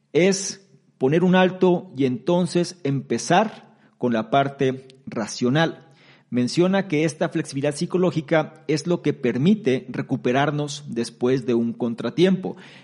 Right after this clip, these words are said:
Es, digámoslo en palabras más simples, tratar de analizar la situación sin la emoción. Así podemos saber qué no hicimos bien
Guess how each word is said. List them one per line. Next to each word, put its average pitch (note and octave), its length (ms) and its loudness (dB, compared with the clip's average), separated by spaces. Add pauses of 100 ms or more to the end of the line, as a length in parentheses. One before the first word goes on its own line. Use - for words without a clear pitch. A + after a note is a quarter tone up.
(160)
Es, - 580 -2 (440)
digámoslo F#3 680 0
en D#3 140 -2
palabras E3 840 -2
más C#3 380 0
simples, C#3 760 0 (400)
tratar E3+ 760 0
de C#3 100 0
analizar C3+ 520 0
la F3 140 -2
situación D3 840 -2
sin C3+ 400 -2
la B2 60 2
emoción. A2 680 -2 (1000)
Así F3+ 220 0
podemos F#3 360 2
saber E3+ 560 0 (680)
qué G#3 120 4
no G3 100 6
hicimos D3+ 400 0
bien C#3+ 440 -4